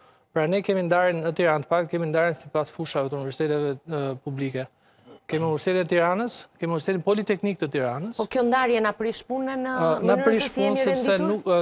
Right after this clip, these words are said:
Speaker 1: nëse katër universitetet, ë, që kanë fusha specifike, pra bujqësori, mjekësia dhe Politekniku, do ishin së bashku me Universitetin e Tiranës. Patjetër web, web, ë,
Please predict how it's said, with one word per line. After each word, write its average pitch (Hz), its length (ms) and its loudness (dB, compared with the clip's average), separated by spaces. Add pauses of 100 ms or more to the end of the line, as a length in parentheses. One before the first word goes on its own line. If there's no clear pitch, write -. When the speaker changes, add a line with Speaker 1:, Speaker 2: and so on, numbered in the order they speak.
Speaker 1:
nëse 190 340 -2
katër 190 220 4
universitetet, 160 640 0
ë, 151 140 0 (260)
që 151 160 -10
kanë 170 220 0 (100)
fusha 170 400 -2
specifike, 151 560 -2
pra 139 160 0
bujqësori, 156 560 0
mjekësia 147 540 0
dhe 156 100 0
Politekniku, 143 560 -2 (460)
do 160 100 -2
ishin 165 180 -4
së 143 60 -6
bashku 160 320 0
me 151 80 -2
Universitetin 143 400 -4
e 131 80 -10
Tiranës. 143 400 -6 (520)
Patjetër 175 440 2
web, 160 320 2 (160)
web, 156 320 2
ë, 151 400 2